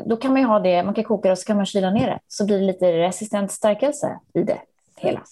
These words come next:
Mm. Om ni undrar vad resistent stärkelse är så får ni lyssna på ett annat poddavsnitt där vi går igenom det.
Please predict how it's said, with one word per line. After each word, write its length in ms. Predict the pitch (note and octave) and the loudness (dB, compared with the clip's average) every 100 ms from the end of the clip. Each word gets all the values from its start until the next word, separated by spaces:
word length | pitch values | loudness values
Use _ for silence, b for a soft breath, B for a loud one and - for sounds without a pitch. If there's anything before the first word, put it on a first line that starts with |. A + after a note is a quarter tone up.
| - | -14
Mm. 140 | E3+ F3+ - - | -10 -10 -10 -2
Om 220 | G3+ G#3+ | 2 4
ni 80 | A3 | 4
undrar 140 | G#3 | 4
vad 80 | G#3 | 4
resistent 380 | G#3 G#3 G#3 G3+ | 2 0 -4 -2
stärkelse 340 | G#3 G#3 C4 A#3+ | -2 -2 0 0
är 80 | |
så 180 | F3+ F#3+ | 0 -2
får 80 | G#3 | -2
ni 100 | G#3 | 0
lyssna 200 | G#3 - | 0 -2
på 80 | - | -2
ett 60 | G#3 | 0
annat 240 | G#3 A#3+ | 0 2
poddavsnitt 520 | G#3+ E3+ - - - - | 2 0 -2 -6 -8 -2
där 140 | G#3 | 0
vi 80 | A3+ | 2
går 220 | - D#4+ | 2 2
igenom 420 | C#4 A#3 - - | 2 2 2 0
det. 240 | - - | 0 -2